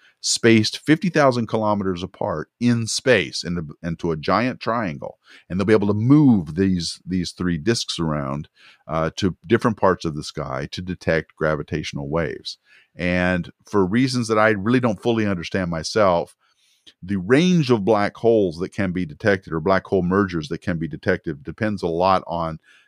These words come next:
the size of the interferometer itself. So the ones that we have on Earth right now can really only see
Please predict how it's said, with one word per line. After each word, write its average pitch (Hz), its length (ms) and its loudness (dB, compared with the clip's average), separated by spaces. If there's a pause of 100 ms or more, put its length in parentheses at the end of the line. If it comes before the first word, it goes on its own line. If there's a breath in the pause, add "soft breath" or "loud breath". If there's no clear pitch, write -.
(100)
the - 140 -14
size 92 560 2
of 80 200 -4
the 80 380 -6 (100)
interferometer 82 720 -4
itself. 78 420 -2
So 87 200 0
the 82 100 0
ones 107 220 2
that 110 60 -6
we 107 100 0
have 98 200 2
on 85 180 0
Earth 92 340 0
right 80 180 -4
now 85 480 -2 (600)
can 110 180 0
really 147 260 8
only 110 260 6
see 95 580 2